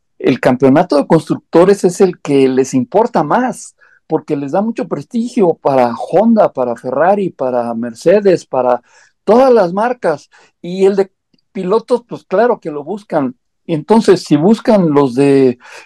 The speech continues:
eh, equipo, pues deben de tener los dos autos hasta adelante.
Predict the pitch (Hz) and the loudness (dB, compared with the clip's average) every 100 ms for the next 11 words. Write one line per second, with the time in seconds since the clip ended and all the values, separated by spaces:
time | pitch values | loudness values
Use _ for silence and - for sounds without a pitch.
0 | _ 147 143 139 135 - 156 - 190 180 | _ 0 4 4 4 0 -4 -4 -6 -2
1 | 160 - _ _ _ _ _ _ _ _ | -4 -4 _ _ _ _ _ _ _ _
2 | 160 151 190 202 214 190 143 147 151 185 | -4 0 2 4 2 0 -2 -2 0 0
3 | 170 135 175 180 180 175 175 160 131 135 | -2 -2 -2 0 -2 -2 -8 -10 -10 -4
4 | 127 135 190 196 135 | -2 0 -2 -4 -10